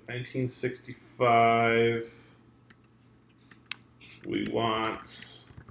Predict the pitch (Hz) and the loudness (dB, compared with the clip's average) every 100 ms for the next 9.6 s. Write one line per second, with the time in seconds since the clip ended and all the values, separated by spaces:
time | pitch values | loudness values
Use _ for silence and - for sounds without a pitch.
0 | - - - 127 135 131 131 131 127 113 | -18 -16 -10 0 0 2 2 4 4 0
1 | - - 127 123 120 - - 127 120 117 | -4 -6 -2 0 0 -4 0 2 2 2
2 | 113 - 117 113 117 113 120 113 107 107 | -2 0 2 4 2 2 0 2 2 2
3 | 101 98 104 117 - - - - - - | -2 -4 -4 -4 -4 -10 -10 -12 -20 -20
4 | - - _ _ - _ _ _ - - | -20 -20 _ _ -20 _ _ _ -18 -16
5 | - - - - - - - - - - | -16 -18 -16 -16 -16 -20 -20 -20 -20 -16
6 | - - - - - - - - - - | -4 -4 -4 -20 -20 -18 -12 -10 -8 -10
7 | - - - - - - - _ _ - | -8 -6 -8 -12 -20 -20 -20 _ _ -20
8 | - _ - _ _ _ - 135 156 95 | -20 _ -20 _ _ _ 6 8 10 6
9 | 101 104 123 95 92 - | 2 6 6 6 2 -4